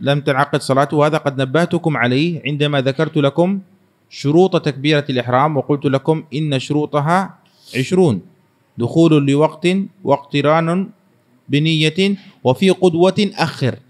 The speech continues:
وفي قدوة أخر، أي أن المأموم يؤخر تكبيرة الإحرام عن تكبيرة إمامه. "وفي قدوة أخر وللقبلة اجعل". نعم.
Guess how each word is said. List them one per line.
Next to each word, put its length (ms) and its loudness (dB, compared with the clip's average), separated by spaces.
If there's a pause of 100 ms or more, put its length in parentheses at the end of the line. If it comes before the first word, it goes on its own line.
(760)
وفي 240 2
قدوة 440 2
أخر، 500 -2 (120)
أي 120 2
أن 560 0 (380)
المأموم 680 0 (1200)
يؤخر 640 2
تكبيرة 560 -2
الإحرام 520 -2
عن 220 -6
تكبيرة 440 -2 (140)
إمامه. 320 -4 (680)
"وفي 220 2
قدوة 400 0
أخر 460 -2
وللقبلة 640 -2
اجعل". 380 -2 (440)
نعم. 300 -6